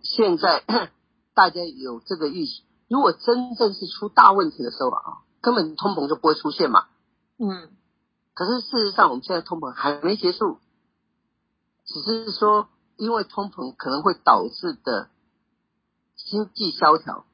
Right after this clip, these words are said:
Speaker 1: 经济萧条也没有完全出现，OK？
Speaker 2: 嗯。
Speaker 1: 只是因为央行开始升息，而且升得很猛，所以导致你现在看到的股票的价值开始减低，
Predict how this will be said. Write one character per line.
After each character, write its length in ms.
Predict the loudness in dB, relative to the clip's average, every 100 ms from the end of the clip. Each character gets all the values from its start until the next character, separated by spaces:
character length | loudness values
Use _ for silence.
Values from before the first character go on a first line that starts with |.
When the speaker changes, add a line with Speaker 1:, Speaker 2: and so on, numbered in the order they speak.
| _
Speaker 1:
经 180 | -4 0
济 40 | 2
萧 120 | 2
条 80 | 0
也 140 | -4
没 80 | -4
有 120 | 0
完 200 | 0 0
全 180 | -4 -10
出 280 | -10 -10 -6
现， 280 | -4 -4 -6 _ _ _
OK？ 360 | -10 -8 -8 -8
Speaker 2:
嗯。 320 | -8 -8 -10 -14
Speaker 1:
只 260 | -8 -4
是 60 | 0
因 220 | 2 4
为 300 | 4 2 -2 -12 -18 0
央 200 | 2 2
行 240 | 0 -4 0
开 220 | 0 2
始 160 | -2 -8
升 300 | 0 0 0
息， 240 | -6 -6
而 100 | -6
且 240 | -8 -10 -4
升 140 | 0 2
得 100 | 2
很 140 | 2
猛， 260 | 2 0 0 _ -20 -20 -20 -2
所 160 | 2
以 60 | 2
导 320 | 4 4 2
致 300 | -6 -4 -4
你 320 | -4 -8 -8
现 240 | -2 0 2
在 120 | 0
看 240 | 0 2
到 200 | 4 4
的 240 | 2 -10 -12 _ _ _ _
股 180 | -8 -8
票 220 | 4 6
的 100 | 6
价 240 | 6 4 4
值 380 | -2 -20 -20 _ _ _ _
开 260 | -4 -2 -2
始 260 | -6 -18 -18 _ _ _ _ _
减 280 | -6 -6 -4
低， 300 | -4 -4